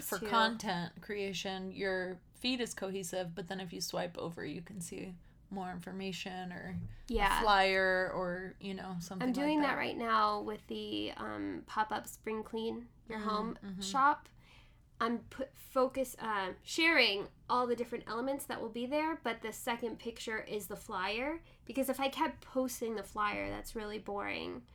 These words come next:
Speaker 2: Mm-hmm.
Speaker 1: So I'll have, like, a graphic of, not a graphic, a photo of, say, like, a grow bag that someone could buy at the event,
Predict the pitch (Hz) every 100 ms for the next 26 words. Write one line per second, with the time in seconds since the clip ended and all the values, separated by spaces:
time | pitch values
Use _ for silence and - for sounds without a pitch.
0 | 214 202 185 196 208 214 214 214 196 208
1 | 220 196 196 202 - - 214 202 196 202
2 | 202 - 233 214 190 180 180 196 - -
3 | 240 240 226 214 - 208 202 202 214 196
4 | 190 185 196 208 202 196 - - 64 -
5 | - - 175 214 202 208 196 190 190 -
6 | 196 208 262 320